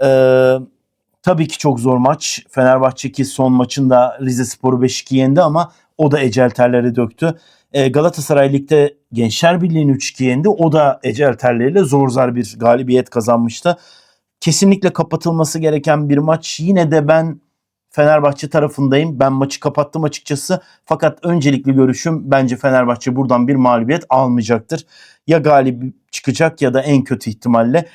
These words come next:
berabere bitecektir. Siz değerli takipçilerimizin de bu maç için yorumlarını açıkçası bekliyorum. Bizleri, e,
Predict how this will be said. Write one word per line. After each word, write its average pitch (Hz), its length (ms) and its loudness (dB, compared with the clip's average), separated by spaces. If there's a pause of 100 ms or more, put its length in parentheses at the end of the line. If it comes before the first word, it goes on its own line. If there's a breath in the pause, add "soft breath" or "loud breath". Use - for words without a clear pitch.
(340 loud breath)
berabere 151 500 2
bitecektir. 139 520 -4
Siz 151 500 -4
değerli 135 300 2
takipçilerimizin 127 1040 0
de 143 260 0
bu 131 160 -2
maç 131 240 -2
için 123 280 -2
yorumlarını 139 720 2 (380 soft breath)
açıkçası 151 560 -4
bekliyorum. 147 640 0
Bizleri, 131 600 0
e, 127 100 2